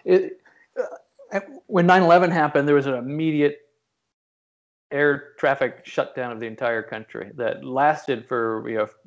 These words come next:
I can't remember how many days, but several days. Um, I live very close to the airport, and it, uh, <laughs> I remember for anybody else who was like, "That was kinda spooky if you live near an airport," because it was just totally different to have quiet skies <laughs> day after day and not,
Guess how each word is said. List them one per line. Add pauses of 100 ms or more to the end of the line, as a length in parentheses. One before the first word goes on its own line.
(160)
I
can't
remember
how
many
days,
but
several
days. (300)
Um, (580)
I
live
very
close
to
the
airport,
and (220)
it, (220)
uh,
<laughs>
I (180)
remember (220)
for
anybody
else
who
was
like,
"That
was
kinda
spooky
if
you
live
near
an
airport,"
because
it
was
just
totally
different
to
have (160)
quiet
skies
<laughs>
day
after
day
and
not,